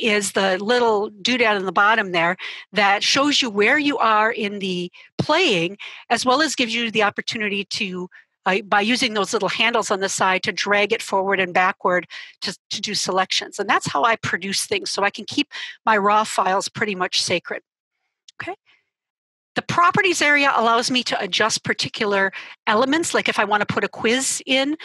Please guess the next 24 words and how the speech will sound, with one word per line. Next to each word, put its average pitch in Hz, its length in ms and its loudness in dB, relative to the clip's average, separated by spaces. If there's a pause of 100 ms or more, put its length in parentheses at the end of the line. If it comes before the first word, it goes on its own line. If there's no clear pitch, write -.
(240)
that's 226 280 2
where, 226 280 2
in 214 180 -6
the 208 60 -2
properties 247 480 0
area 233 240 4
is 196 100 -2
where 196 160 2
I 208 80 4
will 196 180 -2 (100)
edit 226 340 0 (400)
my 202 240 2
quiz - 320 0
questions 254 720 -2
or 185 340 2 (340)
add 220 240 2
my 220 200 0
hot 220 320 2
links 233 420 -2
or 185 440 0 (100)
add 208 260 2
my 190 320 2
call 220 320 2
outs. 262 380 -2